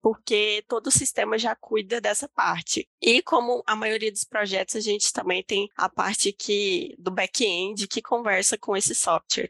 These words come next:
E assim, o principal, iniciando assim,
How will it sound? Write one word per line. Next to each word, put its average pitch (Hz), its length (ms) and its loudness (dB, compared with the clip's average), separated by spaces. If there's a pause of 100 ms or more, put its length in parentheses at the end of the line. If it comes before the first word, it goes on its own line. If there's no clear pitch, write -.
(140)
E 220 80 4
assim, 220 320 2
o 214 80 -2
principal, 247 920 0 (100)
iniciando 208 720 2
assim, 190 260 0